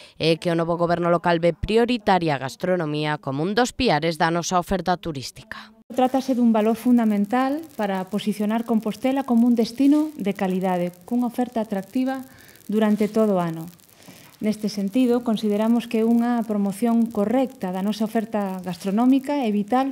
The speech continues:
Speaker 2: para poder reducir os problemas de estacionalidade que sufre a nosa demanda turística.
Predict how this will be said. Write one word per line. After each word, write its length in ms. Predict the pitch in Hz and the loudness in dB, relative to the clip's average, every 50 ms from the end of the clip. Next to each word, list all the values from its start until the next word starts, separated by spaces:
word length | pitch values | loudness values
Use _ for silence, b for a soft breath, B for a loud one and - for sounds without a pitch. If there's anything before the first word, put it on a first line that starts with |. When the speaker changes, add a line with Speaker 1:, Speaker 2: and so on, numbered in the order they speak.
| - | -4
Speaker 2:
para 400 | 240 214 196 185 180 180 180 180 | -4 -4 -2 -2 -4 -6 -8 -8
poder 320 | - - 196 196 226 247 262 | -6 -6 -2 0 0 0 0
reducir 400 | 262 233 214 202 202 - 254 247 | 0 -2 -2 -2 -2 -2 0 0
os 160 | 240 226 - | 0 -2 -2
problemas 640 | - 208 196 220 220 214 208 208 214 202 - - B B B B B B B B 208 | -6 -4 -2 0 0 0 -2 -2 -4 -8 -10 -14 B B B B B B B B -2
de 80 | 214 | 0
estacionalidade 720 | 226 226 262 233 226 240 233 220 208 208 208 214 214 208 214 | 0 0 0 -2 0 0 0 2 2 2 2 2 0 0 0
que 160 | 214 208 196 | -2 -4 -6
sufre 400 | - 220 208 - 214 208 220 214 B B B B B B | -6 -8 -8 -6 -8 -8 -10 -10 B B B B B B
a 80 | - 185 | -6 -2
nosa 480 | 196 208 226 226 226 - 254 247 247 247 269 | 0 2 2 0 0 -2 -4 -4 -4 -6 -8
demanda 480 | - 190 196 190 185 190 190 190 190 190 | -8 -6 -4 -2 -2 -2 -2 -2 -4 -4
turística. 640 | - 170 165 175 175 170 - - 165 - - - | -6 -6 -4 -4 -4 -6 -8 -14 -16 -16 -16 -18